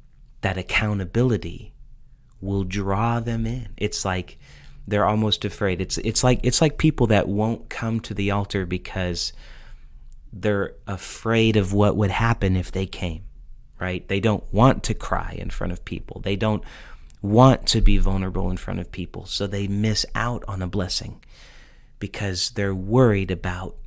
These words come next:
what would happen if they submitted to God. It's not that they don't believe in God.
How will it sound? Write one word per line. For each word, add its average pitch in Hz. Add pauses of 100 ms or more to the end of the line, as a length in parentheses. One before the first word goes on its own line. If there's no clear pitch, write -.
(280)
what 104
would 90
happen 101
if 90
they 90
submitted 90
to -
God. 80 (540)
It's -
not 120
that 107
they 98
don't 92
believe 101
in 95
God. 87